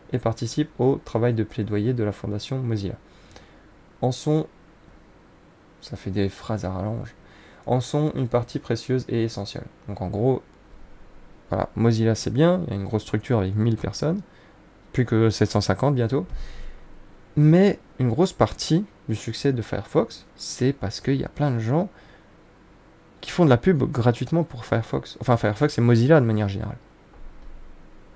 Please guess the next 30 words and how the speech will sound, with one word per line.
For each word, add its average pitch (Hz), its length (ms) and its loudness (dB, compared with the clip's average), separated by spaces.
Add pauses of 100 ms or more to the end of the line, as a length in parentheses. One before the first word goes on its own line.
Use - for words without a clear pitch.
(1000)
Mais 139 140 4
nous 175 120 6
devons 147 440 2 (260)
aussi 139 280 2
aller 131 180 4
plus - 160 -4
loin 123 200 2
et 135 60 0
penser 117 300 -2
la 123 80 2
communauté 110 500 -2
de 120 100 -2
manière 120 300 0
nouvelle. 113 320 2 (220)
Nous 117 100 0
devons 120 380 0
être - 260 -4 (580)
de 117 100 -4
plus 139 200 0
en 123 80 2
plus 120 240 -4
ouverts 120 320 0
à - 60 0
nous 120 100 2
joindre 117 400 0 (160)
aux 123 200 0
autres 139 320 2 (720)
dans 117 100 0
leur 101 120 0
mission. 104 320 -4